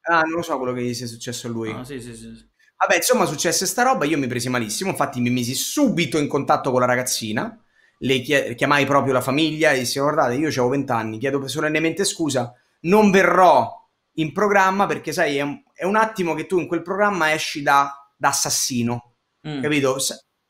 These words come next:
Speaker 1: un po' come determinati programmi
Speaker 2: Ti
Speaker 1: in
Speaker 2: vogliono,
Speaker 1: televisione
Speaker 2: tu
Speaker 1: che
Speaker 2: c'hai
Speaker 1: dici
Speaker 2: paura che te vogliono mettere strette?
Speaker 1: Eh sì, io c'ho trenta anni, ventinove anni, sto video lo feci dieci anni fa,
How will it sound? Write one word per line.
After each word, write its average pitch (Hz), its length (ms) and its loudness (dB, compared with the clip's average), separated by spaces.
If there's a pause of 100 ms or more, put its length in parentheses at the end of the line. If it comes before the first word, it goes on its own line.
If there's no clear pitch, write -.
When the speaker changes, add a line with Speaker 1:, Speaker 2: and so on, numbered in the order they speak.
Speaker 1:
un 190 100 -14
po' 240 140 4
come 208 200 2
determinati 180 460 4
programmi 175 300 4
Speaker 2:
Ti 175 60 2
Speaker 1:
in 165 60 2
Speaker 2:
vogliono, - 220 2
Speaker 1:
televisione 190 200 0
Speaker 2:
tu 151 40 0
Speaker 1:
che 151 60 2
Speaker 2:
c'hai 190 120 2
Speaker 1:
dici 185 100 2
Speaker 2:
paura 185 260 6
che 180 160 2
te 185 160 4
vogliono 185 300 2
mettere 185 340 0
strette? 151 720 -2 (160)
Speaker 1:
Eh - 140 -20
sì, - 160 -10
io 254 100 6
c'ho 175 220 4
trenta 190 340 4
anni, 143 160 2
ventinove 202 460 4
anni, 151 240 2
sto - 160 -2
video 214 220 2
lo 175 100 4
feci 170 240 -2
dieci 214 320 2
anni 185 160 0
fa, 120 320 -2